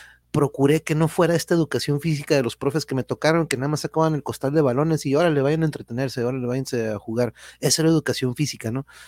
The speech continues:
Y dije, "No, no, yo les voy a hacer coordinativo, les voy a hacer un calentamiento y voy a hacerlo lúdico, lo voy a hacer lúdico para que ellos vean todo lo que estamos trabajando, que lo vean en los juegos. Ah, órale, profe, lo que estamos haciendo ahorita, pues, lo estamos haciendo en el juego", y, ah, así como que para que lo identifiquen.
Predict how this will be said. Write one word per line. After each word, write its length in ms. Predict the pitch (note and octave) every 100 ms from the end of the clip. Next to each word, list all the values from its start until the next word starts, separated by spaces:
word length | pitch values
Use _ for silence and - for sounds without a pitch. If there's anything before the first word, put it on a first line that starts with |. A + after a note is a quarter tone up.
| -
Y 60 | B2+
dije, 180 | A#2+ G#2
"No, 280 | B2 E3+ -
no, 160 | B2+ C3
yo 140 | A2+
les 120 | C3
voy 100 | C#3
a 20 |
hacer 180 | D3 D3
coordinativo, 760 | E3 D3+ A#2+ G2+ - A#2+ C3+ D3
les 120 | G#2
voy 100 | A2
a 0 |
hacer 160 | G#2+ B2+
un 80 |
calentamiento 800 | B2 B2+ A2+ F#2+ G2+ C#3 D3+ C3 A#2+
y 160 | C3
voy 160 | C3+ D3+
a 20 |
hacerlo 300 | D3 D3+ D#3+
lúdico, 640 | C3+ A#2+ E3 D3 - G#2 - - _ -
lo 100 | A2+
voy 120 | B2+
a 40 |
hacer 200 | C#3+ D#3+
lúdico 400 | D3+ E3 E3 D3+
para 260 | - B2 A#2
que 360 | - A2+ G2+ - -
ellos 340 | A#2+ D3 C#3
vean 280 | D3 D3+ D3+
todo 200 | - D#3+
lo 120 | D#3
que 60 | -
estamos 260 | - D3
trabajando, 500 | D#3+ E3+ E3 E3 E3+ F3
que 120 | C#3
lo 100 | B2
vean 160 | B2 C#3+
en 80 |
los 120 | D3 -
juegos. 440 | C#3+ D3 D#3 - - - - - -
Ah, 300 | F3 A3+ A3+
órale, 260 | A#3+ A#3 G#3+
profe, 260 | G3 G3+
lo 100 | E3 C#3+
que 60 |
estamos 300 | - G3 F3+ C#3+
haciendo 240 | E3+ F3+
ahorita, 320 | F3 F#3 -
pues, 80 | -
lo 40 | C3
estamos 280 | - D3+
haciendo 180 | D#3 D#3
en 60 | C3
el 40 |
juego", 280 | A2 D3+ D#3
y, 100 | A2
ah, 160 | G2 A#2+
así 160 | A2+ -
como 160 | B2 A2+
que 100 | -
para 200 | A#2+ A#2
que 80 | C3
lo 60 |
identifiquen. 460 | B2 B2+ F#3 F#3